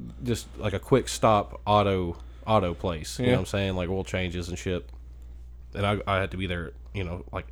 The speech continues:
Speaker 1: seven thirty in the morning. Well,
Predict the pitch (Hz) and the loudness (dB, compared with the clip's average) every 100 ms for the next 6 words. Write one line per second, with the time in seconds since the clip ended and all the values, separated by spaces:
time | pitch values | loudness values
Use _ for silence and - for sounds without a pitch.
0 | - - - 92 87 92 90 90 98 104 | -14 -10 -4 -2 -2 -2 -2 -2 -2 -2
1 | - - - - - - - - - 120 | -4 -14 -16 -16 -14 -14 -16 -16 0 6
2 | 113 - | 6 6